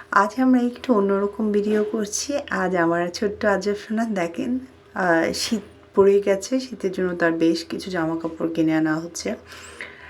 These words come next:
তাই ওর শপিংগুলো ওই দেখাচ্ছে। দেখেন কে ও, ওকে আমি বলেছি যে, "তোমার জামা কাপড়গুলো একটু দেখাও তো।" চুপ করে বসে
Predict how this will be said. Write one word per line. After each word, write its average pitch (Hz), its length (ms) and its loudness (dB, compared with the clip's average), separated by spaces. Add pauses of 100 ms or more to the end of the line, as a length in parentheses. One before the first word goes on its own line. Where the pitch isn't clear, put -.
(380)
তাই 233 180 0
ওর 240 220 2
শপিংগুলো 240 680 2
ওই 202 120 8
দেখাচ্ছে। 202 600 -4 (120)
দেখেন 185 560 -2
কে 185 260 4
ও, 175 180 0
ওকে 170 340 0
আমি 180 140 -6
বলেছি 175 400 2
যে, 180 240 0 (540)
"তোমার 185 440 -2
জামা 175 260 2
কাপড়গুলো 185 460 -4
একটু 175 160 -4
দেখাও 170 360 -2
তো।" 220 280 -6 (500)
চুপ 247 200 -2 (120)
করে 233 200 0
বসে 208 360 2